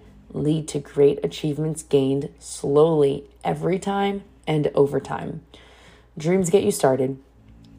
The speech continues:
but your actions, consistency, and discipline are what get results. I always tell my clients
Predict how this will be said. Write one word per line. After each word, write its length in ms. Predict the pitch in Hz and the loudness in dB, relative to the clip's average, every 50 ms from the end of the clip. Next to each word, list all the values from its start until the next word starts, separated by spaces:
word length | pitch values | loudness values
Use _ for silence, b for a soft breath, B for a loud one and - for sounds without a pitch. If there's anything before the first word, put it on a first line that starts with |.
| - - | -18 -10
but 160 | - 160 170 | -4 -4 0
your 220 | 170 170 170 - - | 2 0 0 0 -2
actions, 680 | - 139 143 - - - - 185 185 196 196 208 - - b b b b b b | -6 -6 -6 -6 -6 -4 -4 -2 -2 -2 -4 -4 -6 -10 b b b b b b
consistency, 840 | - - 175 165 160 - 160 147 - - 165 156 143 - 160 156 151 - | -8 -6 -4 -4 -4 -2 -4 -4 -4 -4 -4 -4 -4 -2 -4 -4 -4 -4
and 200 | - 143 151 139 | -6 -6 -6 -2
discipline 640 | 131 147 139 - - 160 151 - 175 175 180 180 - - - - | -2 -2 -2 0 -2 -4 -2 -2 -4 -4 -4 -4 -6 -8 -6 -4
are 140 | 165 165 156 | -2 -2 -2
what 500 | 139 135 - - 143 139 - - - - _ - 147 | -4 -6 -2 0 0 0 0 -4 -10 -20 _ -10 -2
get 300 | - 143 139 - - - | 0 0 0 0 -2 -8
results. 720 | - 147 143 135 123 127 135 135 - - - - - - b b b b b b b b | -12 -10 -8 -8 -2 -2 -2 -2 -2 -6 -10 -12 -12 -12 b b b b b b b b
I 100 | 180 175 | -4 -2
always 380 | - - 160 156 170 196 208 - | 2 4 4 4 4 4 2 0
tell 180 | - - 165 | -2 -4 -2
my 160 | 160 160 160 | -2 -2 -2
clients 680 | 151 - - 135 131 135 139 151 165 180 175 - - | -4 -4 -4 -4 -2 0 0 0 0 -2 -4 -6 -10